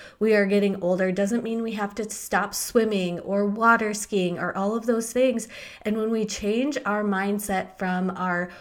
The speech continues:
workouts and eating healthy to being about how our body is looking, and really change it to,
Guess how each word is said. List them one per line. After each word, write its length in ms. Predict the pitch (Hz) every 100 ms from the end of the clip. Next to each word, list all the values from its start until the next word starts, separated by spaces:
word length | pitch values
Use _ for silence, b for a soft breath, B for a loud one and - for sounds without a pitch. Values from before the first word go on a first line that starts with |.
| B -
workouts 640 | 240 262 269 240 233 220 -
and 220 | 180 175
eating 280 | 233 247 247
healthy 520 | 233 220 220 220 220
to 240 | 220 214
being 320 | 190 202 202 196
about 360 | 185 175 180
how 100 | 196
our 160 | 185 180
body 400 | 175 180 190 -
is 200 | 170 170
looking, 460 | 160 180 220 220
and 220 | 196 190 185
really 320 | 208 285 277
change 480 | - 202 185 196 226
it 260 | 247 247 -
to, 360 | 214 196 196